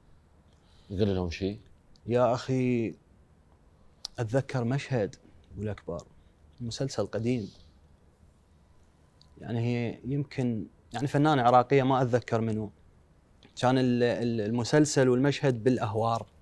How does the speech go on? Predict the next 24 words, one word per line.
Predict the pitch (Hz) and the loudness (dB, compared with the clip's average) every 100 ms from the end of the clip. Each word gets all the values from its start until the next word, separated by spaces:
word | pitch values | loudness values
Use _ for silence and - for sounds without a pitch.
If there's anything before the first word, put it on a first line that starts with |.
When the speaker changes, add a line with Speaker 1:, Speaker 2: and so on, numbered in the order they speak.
| - - | -18 -2
Speaker 1:
إيه. | 95 85 - - - | -2 -2 -6 -20 -14
Speaker 2:
إيه. | 110 107 98 _ _ _ _ _ _ _ | -8 -8 -10 _ _ _ _ _ _ _
فيعني | - 135 139 120 92 113 131 135 | 2 4 6 2 -2 -2 0 2
أختها | 123 139 - 127 | 4 2 6 6
أو | 123 | 6
صديقتها | - 127 131 131 139 - 131 123 - - _ - _ _ _ - | 4 6 6 8 4 6 6 6 2 -20 _ -20 _ _ _ -4
شافتها | 123 143 143 | 2 2 2
صافنة، | 117 135 139 - 117 | 4 6 6 4 -4
قالت | 110 113 123 127 135 | -2 -2 -2 -2 -4
لها: | 120 120 110 98 - - - - - _ _ _ - - | -4 -2 -2 -4 -10 -20 -20 -20 -20 _ _ _ -20 -10
"كرهتيه؟" | - 123 110 - 131 143 139 - - - _ _ _ - _ _ - _ - _ _ _ - _ - - | 0 0 0 -2 0 0 -4 -16 -20 -20 _ _ _ -20 _ _ -20 _ -20 _ _ _ -20 _ -10 -2
فجاوبتها | 117 127 131 147 147 | 6 6 8 4 2
قالت | 131 131 127 120 | 0 2 0 0
لها: | 127 127 120 | -4 -2 -2
"عمري | 143 156 139 | 0 0 0
اللي | 131 | -2
يحب | 120 135 | -4 -6
ما | 123 113 | -8 -8
راح | 107 | -8
يكره، | 101 - - - - _ _ _ _ _ _ _ | -10 -14 -18 -18 -20 _ _ _ _ _ _ _
ما | 127 | 4
راح | 139 135 | 6 6
يعرف | 120 110 90 | 4 -2 -10
يكره." | - - | -18 -20